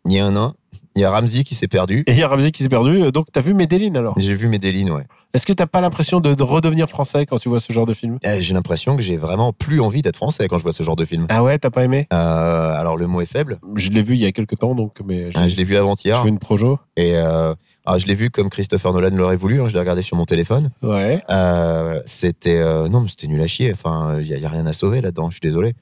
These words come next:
Speaker 1: Que ce soit
Speaker 2: Stéphane a plus aimé que toi, j'ai l'impression.
Speaker 1: <laughs> Non, Stéphane a dit qu'il a préféré le Astérix de Guillaume Canet à Medellin, et je suis pas loin d'être d'accord, parce que au moins dans l'Astérix de Guillaume Canet,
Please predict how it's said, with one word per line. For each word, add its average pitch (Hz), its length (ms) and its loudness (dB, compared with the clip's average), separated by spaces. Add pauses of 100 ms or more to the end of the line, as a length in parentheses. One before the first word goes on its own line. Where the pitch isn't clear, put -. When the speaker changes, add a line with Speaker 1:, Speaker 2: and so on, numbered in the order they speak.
(500)
Speaker 1:
Que 98 100 0
ce 95 160 0
soit 101 240 0
Speaker 2:
Stéphane 233 340 2
a 202 60 0
plus - 300 0
aimé 202 140 4
que - 80 -4
toi, 143 200 2
j'ai 131 100 2
l'impression. 175 340 2
Speaker 1:
<laughs> 214 380 2 (480)
Non, 110 140 2
Stéphane 117 340 0
a 104 60 2
dit 123 100 -2
qu'il 101 140 -2
a 95 40 0
préféré 104 400 0
le 92 100 2
Astérix 107 400 0
de 95 80 -4
Guillaume 92 300 0
Canet 95 380 0
à 90 140 -2
Medellin, 90 440 0 (200)
et 87 140 2
je 80 60 -4
suis - 140 -8
pas 87 100 0
loin 95 100 0
d'être 92 140 0
d'accord, 92 340 0
parce - 140 -6
que - 80 -6 (120)
au 120 120 4
moins 117 260 0
dans 110 80 0
l'Astérix 92 300 -2
de 92 60 -4
Guillaume 92 160 0
Canet, 92 360 -2